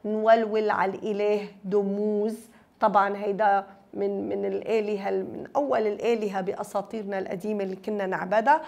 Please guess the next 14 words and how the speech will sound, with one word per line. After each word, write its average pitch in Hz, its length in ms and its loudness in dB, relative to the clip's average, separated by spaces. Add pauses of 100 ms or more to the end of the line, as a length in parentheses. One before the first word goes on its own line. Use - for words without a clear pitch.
(280)
وكرمال 214 460 -4
هيك، 247 440 0 (380)
آه، 196 640 4 (200)
شهر 240 380 6
أيلول 220 800 -2 (240)
هو 202 320 -4
شهر 208 320 0
ال-، 180 580 -4 (140)
يعني - 460 -8
بنبكي 214 440 -2
فيه 214 240 0
على 180 200 0
الإله 202 420 -4
دموز. 208 760 -4